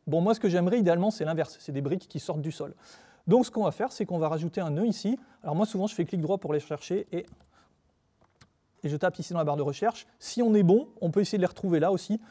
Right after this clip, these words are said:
Généralement, ça va plus vite de faire une petite recherche. Hop, on va inverser cette profondeur, on va la récupérer là, et là, boum, magie, on a des blocs qui sortent du sol. Bon, ça c'est la première étape. Alors vous avez vu sur, euh,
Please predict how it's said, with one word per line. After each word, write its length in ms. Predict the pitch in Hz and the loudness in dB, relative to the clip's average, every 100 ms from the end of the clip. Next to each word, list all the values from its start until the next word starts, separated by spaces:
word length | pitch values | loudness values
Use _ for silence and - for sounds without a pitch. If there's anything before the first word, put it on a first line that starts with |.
| - | -10
Généralement, 360 | 165 160 170 | -2 0 0
ça 140 | 208 156 | -2 -4
va 20 | |
plus 120 | 156 | -4
vite 120 | 175 | -2
de 80 | 151 | -2
faire 160 | 143 165 | -2 -6
une 80 | 147 | -8
petite 140 | 165 | -8
recherche. 400 | 147 - - - _ _ _ _ _ _ _ _ _ _ _ _ - | -10 -10 -14 -20 _ _ _ _ _ _ _ _ _ _ _ _ -2
Hop, 200 | 247 - - _ _ _ - | -2 -2 -18 _ _ _ -6
on 80 | 185 | 0
va 200 | 165 - | 0 0
inverser 400 | 247 220 - 214 | 0 0 0 -4
cette 180 | 175 147 | -4 -6
profondeur, 540 | 151 - 135 165 247 170 | -6 -6 -4 -2 -2 -4
on 60 | |
va 100 | 160 | -4
la 60 | 147 | -4
récupérer 420 | 143 - 147 131 | -6 -8 -10 -6
là, 180 | 151 - _ | -6 -8 _
et 80 | - | -2
là, 180 | 180 226 - | 0 0 2
boum, 220 | 302 160 - | 2 0 -6
magie, 340 | 180 190 165 - _ _ _ _ _ | -4 -2 -4 -8 _ _ _ _ _
on 160 | - 196 | -2 0
a 80 | 185 | 2
des 120 | 160 | 2
blocs 260 | 147 220 - | 2 -2 -4
qui 120 | 160 | -10
sortent 320 | - 190 - | -6 -8 -8
du 100 | 139 | -10
sol. 240 | - - - _ _ _ _ _ _ _ _ _ _ _ _ - - | -10 -16 -20 _ _ _ _ _ _ _ _ _ _ _ _ -8 -2
Bon, 120 | 156 | -2
ça 140 | 240 | 0
c'est 120 | - | 0
la 80 | 220 | 0
première 280 | - 185 175 | 0 0 0
étape. 220 | 160 - | 2 2
Alors 140 | 175 165 | 2 4
vous 100 | 214 | 6
avez 140 | 226 | 4
vu 160 | 214 262 | 4 0
sur, 300 | - 185 | 0 0
euh, 120 | 156 | 2